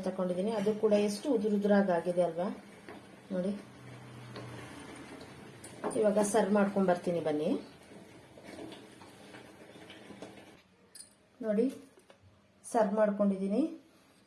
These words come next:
ಇವತ್ತಿನ ವಿಡಿಯೋ ನಿಮಗೆ ಇಷ್ಟ ಆದರೆ ಶೇರ್ ಮಾಡಿ, ಕಾಮೆಂಟ್ಸ್ ಮಾಡಿ, ಲೈಕ್ ಕೊಡಿ, ಸಪೋರ್ಟ್ ಮಾಡಿ. Thank you ಫ್ರೆಂಡ್ಸ್, ಇಷ್ಟೊತ್ತು ನನ್ನ ವಿಡಿಯೋ ನೋಡಿದ ಎಲ್ರಿಗೂ ಹೃದಯಪೂರ್ವಕ ಧನ್ಯವಾದಗಳು.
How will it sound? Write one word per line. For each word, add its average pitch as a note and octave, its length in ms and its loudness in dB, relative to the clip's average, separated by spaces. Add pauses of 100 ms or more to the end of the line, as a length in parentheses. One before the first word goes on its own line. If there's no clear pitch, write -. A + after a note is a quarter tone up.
(180)
ಇವತ್ತಿನ B3 340 6 (160)
ವಿಡಿಯೋ A3+ 300 4
ನಿಮಗೆ A3+ 320 2
ಇಷ್ಟ - 240 -2
ಆದರೆ G#3 260 2
ಶೇರ್ G#3 300 2
ಮಾಡಿ, G3+ 240 4
ಕಾಮೆಂಟ್ಸ್ G3 380 2
ಮಾಡಿ, G3 140 0 (120)
ಲೈಕ್ F3+ 260 -2
ಕೊಡಿ, G3 160 0 (120)
ಸಪೋರ್ಟ್ F3+ 440 -4
ಮಾಡಿ. F3 180 -4 (640)
Thank A3 300 2
you A#3 60 0 (100)
ಫ್ರೆಂಡ್ಸ್, G3+ 380 4
ಇಷ್ಟೊತ್ತು G3+ 440 -4
ನನ್ನ G3+ 160 6 (140)
ವಿಡಿಯೋ F#3+ 260 2
ನೋಡಿದ F#3 300 0
ಎಲ್ರಿಗೂ G3 320 0 (720)
ಹೃದಯಪೂರ್ವಕ A3+ 720 2 (140)
ಧನ್ಯವಾದಗಳು. F3+ 640 2